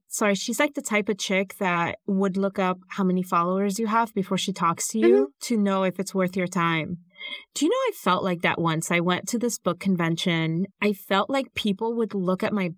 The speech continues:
Speaker 1: badge to read my name to know if they recognized it before they talked to me.
Speaker 2: Yeah, no, I've met, like, at book signings and stuff like that, I've definitely met authors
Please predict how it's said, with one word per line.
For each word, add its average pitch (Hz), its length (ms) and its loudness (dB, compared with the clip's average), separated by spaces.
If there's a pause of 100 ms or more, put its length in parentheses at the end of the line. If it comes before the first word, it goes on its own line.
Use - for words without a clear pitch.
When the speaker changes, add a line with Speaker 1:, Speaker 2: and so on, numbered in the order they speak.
(100)
Speaker 1:
badge 165 720 0 (140)
to 214 220 0
read 190 320 2
my 247 200 0
name 175 640 4
to - 140 -4
know 180 360 2
if - 160 -4
they 180 160 0
recognized 185 840 0
it 165 340 0 (100)
before 185 640 0
they 175 240 -2
talked 170 340 -2
to 196 80 -2
me. 160 220 0
Speaker 2:
Yeah, 180 300 2 (100)
no, 208 240 2
I've 247 400 0 (100)
met, 202 360 4 (640)
like, 240 240 2
at 202 240 -2
book 185 260 2 (120)
signings 185 600 2
and 190 120 4
stuff 180 200 0
like 180 140 2
that, 175 200 0
I've 185 160 2
definitely 170 480 2
met 160 340 4
authors 151 600 0